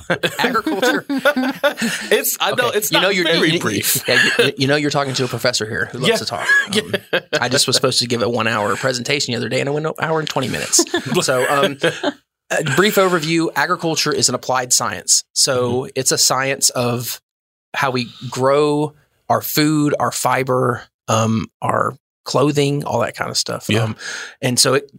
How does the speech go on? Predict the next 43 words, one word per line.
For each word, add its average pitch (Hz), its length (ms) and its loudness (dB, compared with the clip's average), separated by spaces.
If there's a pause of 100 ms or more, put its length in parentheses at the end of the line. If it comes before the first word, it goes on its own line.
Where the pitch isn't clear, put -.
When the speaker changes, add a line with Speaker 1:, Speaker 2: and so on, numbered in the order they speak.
(160)
Speaker 1:
contains 123 400 -2
plant - 340 -4
sciences 214 600 0
'cause 123 220 -2
we, 123 240 -6
you 120 100 -4
know, 110 80 0
we 120 80 0
grow 120 260 2
and 110 80 -2
eat 131 140 -4
plants. - 500 0
<laughs> 151 80 -2
Speaker 2:
Yep. 107 180 2 (160)
Speaker 1:
Same 127 200 0
thing 147 140 2
with 143 120 -2
animals. 139 500 2
Speaker 2:
Mm-hmm. 107 180 0
Speaker 1:
So 117 140 4
we 117 80 2
have 123 120 4
some 123 120 0
livestock. 123 680 0 (100)
Um, 117 260 0 (280)
and 156 100 0
then 202 60 2
we 226 80 0
have 190 160 0
some 165 180 2
other 139 240 2
areas 120 680 2
like, 120 260 -4
um, 117 360 -4
the, - 80 -6 (200)
the 127 100 2
policies 127 760 0
that 120 240 0
and 123 200 -4
laws 123 400 0
and 120 120 -6
business 131 440 0
that, - 280 -4